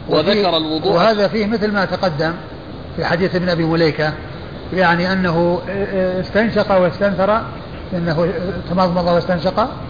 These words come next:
Speaker 1: يقول: "نعم، ثم مضمض واستنشق."
Speaker 2: استنشق هنا عبر بالاستنشاق بدل الاستنثار، وهما متلازمان،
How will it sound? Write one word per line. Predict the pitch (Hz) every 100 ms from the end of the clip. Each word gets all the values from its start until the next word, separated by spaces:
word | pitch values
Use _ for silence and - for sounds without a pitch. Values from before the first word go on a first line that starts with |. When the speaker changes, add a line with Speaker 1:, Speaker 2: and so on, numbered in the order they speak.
| - - -
Speaker 1:
يقول: | 139 143 160 185
"نعم، | 170 170 127 104
ثم | 170 170
مضمض | 160 190 160 156 139
واستنشق." | 139 143 - 185 190 208
Speaker 2:
استنشق | 180 175 175
هنا | 175 214
عبر | 190 202 202
بالاستنشاق | 190 180 - 165 175 139 - - - - - - - - - - - - -
بدل | 190 180
الاستنثار، | 175 165 185 156 165 156 - - - - - - -
وهما | 254 240 220 175 254 247
متلازمان، | 240 214 214 202 165 180 170